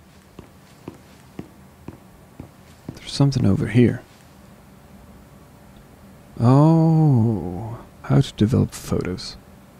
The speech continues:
Illuminate photo for five seconds. Dip in multigrade for three seconds.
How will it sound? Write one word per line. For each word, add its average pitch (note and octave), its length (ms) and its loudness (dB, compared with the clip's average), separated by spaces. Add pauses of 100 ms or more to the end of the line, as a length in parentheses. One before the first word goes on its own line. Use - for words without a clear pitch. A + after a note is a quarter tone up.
(800)
Illuminate D#3+ 680 6
photo G2 340 2
for - 160 -8
five C3+ 300 0
seconds. - 720 -6 (1800)
Dip B2 260 2
in G#2+ 180 2
multigrade A#2+ 640 4
for - 140 -6
three - 340 0
seconds. D3 600 0